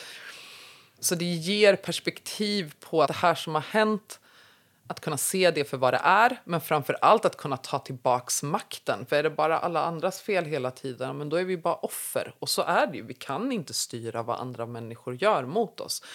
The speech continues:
Men vi kan alltid välja hur vi väljer att förhålla oss.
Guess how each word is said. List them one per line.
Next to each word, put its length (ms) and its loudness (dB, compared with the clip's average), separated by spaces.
Men 280 -2
vi 220 0
kan 240 -8
alltid 400 -10
välja 560 -2
hur 140 -16
vi 320 -4
väljer 580 -8
att 80 -10
förhålla 520 2
oss. 440 -4